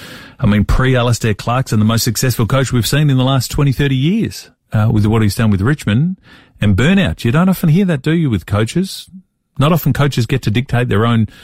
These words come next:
endings. Some do, some sort of ride off into the sunset. Many don't get that chance. Many are told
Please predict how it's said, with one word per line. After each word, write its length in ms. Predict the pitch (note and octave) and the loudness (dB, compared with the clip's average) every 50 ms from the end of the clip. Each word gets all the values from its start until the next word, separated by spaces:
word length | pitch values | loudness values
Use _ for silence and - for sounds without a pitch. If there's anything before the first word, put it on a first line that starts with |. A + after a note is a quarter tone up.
| - - _ _ | -20 -20 _ _
endings. 560 | - D3 C#3+ C3 G#2 D#2 D2 C#2 - - - - _ _ _ _ _ | 0 0 2 2 2 0 -2 -4 -6 -10 -16 -18 _ _ _ _ _
Some 240 | - - E3 D3+ B2+ | -4 0 0 2 2
do, 200 | A2+ B2+ D3+ E3 | 2 2 2 0
some 280 | D3 - - C3 B2+ A2+ | 0 0 0 0 0 0
sort 400 | - - - - - - A#2 G2+ | -2 -4 -6 -8 -4 -2 0 0
of 180 | G2 F#2 - - _ _ E4+ E4 D#4 - - - - - _ _ _ _ _ _ - | 0 -2 -4 -12 _ _ _ _ -16 -14 -14 -14 -16 -18 _ _ _ _ _ _ -4
ride 300 | - G#2+ G#2 A#2 C3 C3 | 0 0 2 2 2 0
off 160 | B2 A#2 - | 0 0 0
into 160 | C3 A#2+ - A#2 | -2 0 0 0
the 100 | A2 G2+ | 0 0
sunset. 480 | - - B2+ C3+ C3 - F3+ A3 A#3+ - _ _ _ - - - - - - - - - | 0 2 0 0 0 0 -2 -4 -4 -8 _ _ _ -20 -20 -20 -20 -20 -20 -20 -14 -4
Many 300 | - F#2+ A#2 C#3 D3 B2 | 0 2 2 4 2 2
don't 220 | A2 A#2+ C3 B2+ | 2 2 2 2
get 160 | - B2+ B2 - | 0 -2 -2 -2
that 120 | B2 A#2 | -4 -4
chance. 440 | - - B2 B2+ A2 D#2+ C#2+ - - | -2 0 0 2 2 0 -2 -2 -2
Many 180 | G#2+ A#2 A#2 | 0 2 2
are 60 | G#2 F#2 | 0 0
told 420 | - A2+ A2 A2+ A2 G#2+ G2+ - | 0 0 0 0 0 0 -2 -4